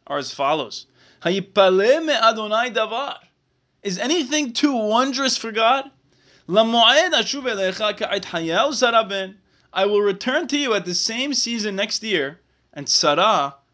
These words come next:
will have a son. Well, there's only one other time in all of Tanakh where we see the same phrase being used. Two thousand years ago, Yirmiyahu found himself in a very similar scenario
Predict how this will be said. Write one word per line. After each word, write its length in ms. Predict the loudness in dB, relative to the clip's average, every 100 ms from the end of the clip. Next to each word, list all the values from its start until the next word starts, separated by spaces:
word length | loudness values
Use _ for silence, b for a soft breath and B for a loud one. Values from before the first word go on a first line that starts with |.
| -14
will 120 | -6
have 200 | -2 0
a 60 |
son. 360 | -2 -2 -4 -8 -18 _ _ _ _ _ _ _ _ _ _ _ _
Well, 420 | 2 4 4 0 _ _ _ -4
there's 160 | -2
only 200 | 0 -2
one 420 | -4 -4 -2 0
other 180 | 2 0
time 540 | 0 2 4 4 2 -4
in 120 | -4
all 160 | 0
of 120 | 0 4
Tanakh 400 | 4 4 0 -4 -16 _ _ _
where 120 | -6
we 140 | -4 -2
see 260 | -2 -2
the 140 | -4 -2
same 480 | 0 -2 -4 -8 -10
phrase 720 | -8 -2 -2 0 -4 -6 -14 _ -8
being 200 | -6 -4
used. 480 | -6 -8 -10 -16 _ _ _ _ _ _ _ _
Two 220 | -2 0
thousand 460 | 2 4 4 2 -4
years 240 | -4 -4
ago, 160 | -2 -2
Yirmiyahu 520 | -2 -4 -6 -4 -4
found 240 | -2 -4 -4
himself 360 | -4 -4 -4
in 40 | -6
a 60 |
very 640 | -10 -6 -2 0 0 -4 -8 B
similar 560 | -4 -2 -2 0 0 0
scenario 880 | -2 -2 -2 0 0 0 -2 -6